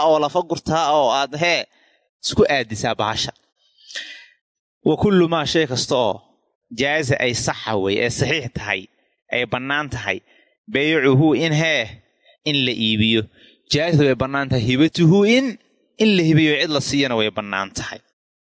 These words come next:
Waay, walaa talzamu. Walaa talzamu. Ma, ma laazimayso, ma waajibayso wey. Alhibatu hibadii ma guntamayso. Ilaa bilqabdi in, hee,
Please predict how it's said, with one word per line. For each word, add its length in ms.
Waay, 400
walaa 320
talzamu. 560
Walaa 320
talzamu. 640
Ma, 180
ma 140
laazimayso, 640
ma 100
waajibayso 720
wey. 160
Alhibatu 580
hibadii 400
ma 120
guntamayso. 760
Ilaa 400
bilqabdi 600
in, 240
hee, 300